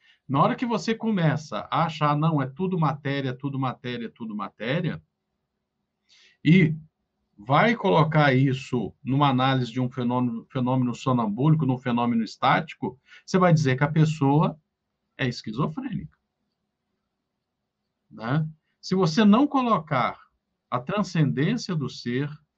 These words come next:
a existência de uma realidade espiritual, estou fazendo questão de responder essa pergunta sem ter lido antes, né? É, você vai chegar à conclusão de que quem tá fazendo aquilo ali surtou,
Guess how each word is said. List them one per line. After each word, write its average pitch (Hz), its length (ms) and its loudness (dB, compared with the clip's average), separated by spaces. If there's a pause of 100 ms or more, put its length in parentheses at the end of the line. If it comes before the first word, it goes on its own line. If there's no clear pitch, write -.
a 123 120 -2
existência 147 560 -2
de 180 80 -6
uma 165 140 0
realidade 131 600 -2
espiritual, 117 840 -4 (400)
estou 160 240 0
fazendo 165 360 2
questão 165 340 0
de 170 80 0
responder 156 380 2
essa 151 160 0
pergunta 143 440 0
sem 139 200 -2
ter 135 120 0
lido 120 300 -2
antes, 151 380 -4 (1160)
né? 151 300 2 (480)
É, 156 540 6
você 160 340 4
vai 156 160 6
chegar 151 380 4
à 156 80 2
conclusão 156 840 4 (380)
de 196 220 0
que 247 640 2
quem 196 220 4
tá 196 140 2
fazendo 160 360 8
aquilo 156 280 4
ali 170 640 2
surtou, - 840 0